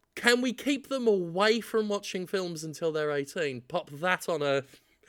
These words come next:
on a V H S. It would be a V H S. We'll pop 'em in front of a V H S of Blood Rain: The Third Reich and be like, "That's your lot.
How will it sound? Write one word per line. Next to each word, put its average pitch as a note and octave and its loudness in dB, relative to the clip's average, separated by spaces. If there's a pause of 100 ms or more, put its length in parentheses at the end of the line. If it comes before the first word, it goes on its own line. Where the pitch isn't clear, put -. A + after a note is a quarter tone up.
(280)
on G#3+ 10
a A3 12
V B3 8
H G#3+ 6
S. D3+ 8
It F#3 2
would G3 4
be G3+ 6
a F#3+ 8
V A3 6
H F#3+ 2
S. B2 0 (480)
We'll F#3+ 4
pop A#3 0
'em A3 2
in G#3+ 6
front G3+ 0
of F3+ -8
a F#3+ -6
V G3+ 0
H F#3+ -2
S F#3 0
of E3+ -2
Blood F3+ -2
Rain: F3 -2
The F3 -6
Third D#3+ -4
Reich E3 -2
and D3 -10
be C3+ 0
like, C3 -2
"That's C3+ -4
your F#3 0
lot. G#3 0